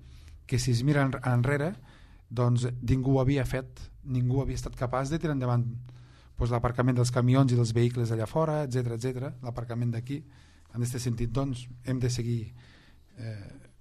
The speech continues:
treballant per la mobilitat, per l'aparcament, i, com te deia abans, a finals de juny,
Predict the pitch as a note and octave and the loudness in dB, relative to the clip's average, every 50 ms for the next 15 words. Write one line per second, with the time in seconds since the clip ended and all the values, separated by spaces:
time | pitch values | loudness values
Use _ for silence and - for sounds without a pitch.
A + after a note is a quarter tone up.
0 | - - - - - - B2 B2+ B2 B2+ C3 C3 B2 A#2+ B2+ B2 B2 A#2+ A#2 A#2 | -20 -20 -20 -20 -10 -4 0 2 4 4 4 4 4 4 4 4 4 4 4 4
1 | A#2 A#2 A2+ A2 B2+ C3+ - - C#3 C3 B2 B2 B2+ A#2+ A#2+ A#2+ A#2 A#2+ C3 C3+ | 2 2 2 2 0 -2 0 2 2 2 4 4 4 4 4 4 4 4 2 2
2 | F3+ F#3 - B2+ B2 A#2 B2 A2+ A2 - A#2 A2+ A#2 A#2+ B2 B2 A#2 A#2 B2+ D#3 | 0 -4 -6 -8 -6 -2 -2 -2 0 0 -2 0 0 0 2 2 0 0 0 -2
3 | F3+ F3+ - - - - - - _ _ - - - - - - - - - A2+ | -2 -4 -6 -12 -18 -20 -20 -20 _ _ -20 -20 -20 -20 -20 -20 -16 -8 -4 -2
4 | - - C3 C3+ C3+ B2+ A#2+ B2+ A#2+ B2 D#3 F#3+ A3+ B3+ | 0 2 4 4 4 6 6 4 4 6 4 4 4 2